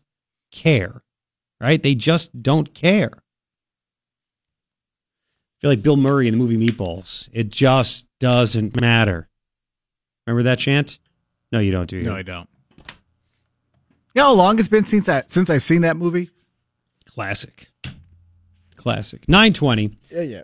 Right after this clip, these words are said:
Speaker 1: I have more, more evidence that California is literally insane. Border Patrol picked up a, um, suspected drunk driver.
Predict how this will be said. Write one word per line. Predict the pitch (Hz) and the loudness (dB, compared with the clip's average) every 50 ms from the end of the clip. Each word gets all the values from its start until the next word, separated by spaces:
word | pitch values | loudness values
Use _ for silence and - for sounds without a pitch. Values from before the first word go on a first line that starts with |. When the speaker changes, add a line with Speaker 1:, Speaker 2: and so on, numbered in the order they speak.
| _ - | _ 0
Speaker 1:
I | 143 165 175 | 2 4 4
have | 175 185 185 160 | 4 4 4 4
more, | 165 190 202 202 185 | 4 4 4 4 2
more | 151 156 190 220 214 | 2 2 2 2 2
evidence | 175 190 196 196 180 151 131 - | 2 0 0 2 0 0 0 -2
that | 143 120 - | -4 -6 -4
California | - 170 175 180 175 156 - 165 165 165 165 156 135 123 | -4 -2 0 0 0 0 0 -2 0 0 2 2 0 0
is | 117 123 127 117 | 0 -2 -2 -2
literally | 123 131 147 156 160 165 165 160 170 170 170 165 143 - _ _ _ _ _ _ _ _ _ _ _ | 0 0 2 2 2 2 2 2 2 2 2 0 -2 -4 _ _ _ _ _ _ _ _ _ _ _
insane. | - 135 135 127 - - - - 170 160 135 117 110 104 101 110 123 120 - _ _ _ _ _ _ _ _ _ _ _ _ _ _ _ _ _ _ _ _ _ _ _ _ _ _ | -2 0 0 0 0 -2 -2 0 2 2 4 2 2 2 0 0 -2 -4 -6 _ _ _ _ _ _ _ _ _ _ _ _ _ _ _ _ _ _ _ _ _ _ _ _ _ _
Border | - 120 156 214 247 233 | 0 2 4 4 4 4
Patrol | 175 151 - 190 160 123 110 | 2 2 2 2 2 2 2
picked | - - - 202 202 - - 208 | -2 0 -2 -2 -2 0 0 2
up | 196 190 - - - 175 | 2 2 0 0 0 0
a, | 165 160 156 156 151 | 2 4 4 4 4
um, | 143 139 135 127 123 120 117 110 104 - _ _ _ _ _ _ _ _ _ _ _ _ _ _ _ _ _ _ _ _ - - _ _ _ _ _ _ _ _ _ _ _ _ _ _ _ | 4 2 2 2 2 0 0 -2 -2 -6 _ _ _ _ _ _ _ _ _ _ _ _ _ _ _ _ _ _ _ _ -20 -20 _ _ _ _ _ _ _ _ _ _ _ _ _ _ _
suspected | _ - - 160 - - 226 226 - - 202 160 | _ -2 -2 -2 0 2 2 0 2 2 0 0
drunk | 117 151 196 202 165 | 2 2 2 2 2
driver. | - 160 165 156 147 120 95 90 - _ | 0 2 2 2 2 0 -2 -4 -12 _